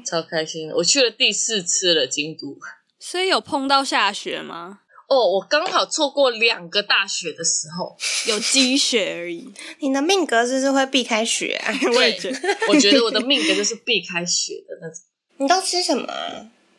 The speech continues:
Speaker 1: 我吃了寿喜烧，吃了烤肉，然后吃了一兰。<laughs>
Speaker 3: 拉面。
Speaker 2: 这一集一开始就要讲吃的。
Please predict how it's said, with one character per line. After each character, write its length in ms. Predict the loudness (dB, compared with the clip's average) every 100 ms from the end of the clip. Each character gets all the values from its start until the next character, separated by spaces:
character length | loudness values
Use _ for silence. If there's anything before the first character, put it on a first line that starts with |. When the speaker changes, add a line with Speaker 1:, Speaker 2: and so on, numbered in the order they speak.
| _
Speaker 1:
我 120 | -8 -6 0
吃 400 | 2 2 4 4
了 240 | 4 4
寿 300 | 4 2 2
喜 200 | 0 -4
烧， 200 | -4 -2 0 0 -2 -6 -4
吃 240 | -2 2
了 140 | 2 2
烤 340 | -2 -4 -2
肉， 440 | 0 -2 -2 -8 _ -4
然 200 | -2 0
后 600 | 2 4 4 2 0 0
吃 300 | -2 2 2
了 180 | 2 0
一 140 | 2 2
兰。 300 | 2 0 -6 -4 -2
<laughs> 320 | 0 -2 -4 -2
Speaker 3:
拉 280 | 0 0 4
面。 420 | 6 6 2 -4 _ -10
Speaker 2:
这 220 | -2 -2
一 60 |
集 160 | -2 -2
一 100 | -2
开 280 | 0 0 0
始 200 | -4 -6
就 140 | 0
要 180 | 2 0
讲 280 | -2 -8 -8
吃 260 | -14 -14 -14
的。 220 | -14